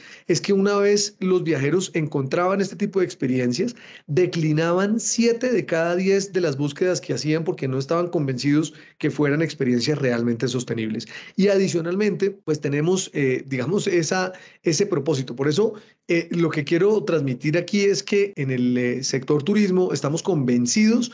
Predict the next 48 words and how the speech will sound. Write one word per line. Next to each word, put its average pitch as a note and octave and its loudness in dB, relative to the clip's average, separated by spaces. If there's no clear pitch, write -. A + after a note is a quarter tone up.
que D#3 -2
tenemos C#3+ 0
que G3+ 0
incorporar D#3 2
la C4 0
sostenibilidad, C#3 -2
repito, G#3 2
no F3+ 0
como G#3 2
un G3 2
buen F#3+ 2
adjetivo F3 2
o D#3 0
como D3 0
un C#3 0
buen E3+ 2
apellido, D3 2
sino D3+ 0
como C3+ -2
parte D#3+ 0
de F#3 0
los D#3 0
modelos C3+ 0
de E3+ 2
negocio C3+ 0
de D3+ -2
nuestras B2+ -2
empresas, B2+ -2
precisamente D3 0
porque C#3 -2
es C3 0
lo D#3+ 0
que - -4
están D3 0
demandando C3 0
los C#3+ 0
clientes A#2 0
a C#3 0
nivel A2+ 0
global. A#2+ -2
Lo F3 4
segundo, A3+ 4
conectividad, F#3+ 0
que - -4
también C3+ -2
lo F3 2
mencionaba D3 0
anteriormente. D3+ 0